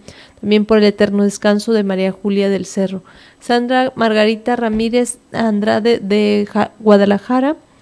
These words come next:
dice: "Doy gracias a Dios por todo lo recibido, por todas las bendiciones, por todos en Monte María. Gracias por los que salieron del retiro y los que sirvieron".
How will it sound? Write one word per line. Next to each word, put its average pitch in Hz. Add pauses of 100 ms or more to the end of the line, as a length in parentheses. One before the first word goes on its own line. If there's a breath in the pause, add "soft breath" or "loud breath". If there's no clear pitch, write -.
(140 soft breath)
dice: 214
"Doy 226
gracias 226
a 240
Dios 240
por 226
todo 226
lo 220
recibido, 226
por 202
todas 208
las 202
bendiciones, 208 (360 loud breath)
por 208
todos 220
en 220
Monte 202
María. 226
Gracias 214
por 208
los 202
que 202
salieron 208
del 202
retiro 214
y 220
los 190
que 202
sirvieron". 254